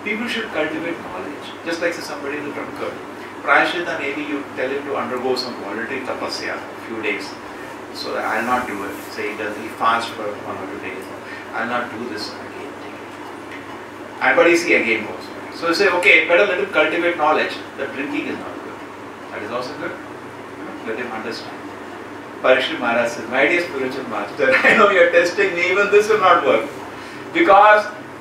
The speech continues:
when the trees are growing, you suppose cut and aim one of those trees, correct? But don't remove the roots." What happened? When the rain comes, again it comes up. Have you seen it? Sometimes the garden, we just uproot the trees because we want to make it clean. But rain comes,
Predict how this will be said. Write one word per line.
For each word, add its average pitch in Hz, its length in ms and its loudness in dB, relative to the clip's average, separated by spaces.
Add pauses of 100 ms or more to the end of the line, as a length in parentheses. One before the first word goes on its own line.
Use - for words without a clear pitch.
(100)
when 185 240 8
the - 60 8 (320)
trees 208 300 -2
are 170 140 6
growing, - 460 6 (180)
you 156 140 -8
suppose 170 340 -2
cut 175 100 4
and 151 160 0 (200)
aim 143 160 -2
one 143 160 -6
of 123 60 -10
those - 180 -10
trees, - 280 -12
correct? - 280 -4 (460)
But 175 160 -4
don't - 300 4
remove 160 240 -2
the 139 140 -2
roots." - 340 -8
What 156 140 2
happened? - 260 2 (560)
When 127 160 -6
the 127 40 0
rain 147 280 6
comes, 139 200 -2 (100)
again 151 260 -4
it 143 80 -8
comes - 240 -8
up. - 80 -12 (320)
Have 139 100 -4
you 170 140 -6
seen - 120 -6
it? - 120 -8 (400)
Sometimes 143 340 -4
the 147 120 2
garden, 147 480 4 (180)
we 127 100 -6
just 131 300 -2
uproot 151 460 2
the 127 80 2 (100)
trees 165 280 0 (120)
because 123 240 -6
we 120 80 -8
want 113 160 -6
to 117 60 -6
make 110 260 -4
it - 100 -10
clean. 147 300 0 (340)
But 127 220 -2
rain 127 260 6
comes, 127 300 0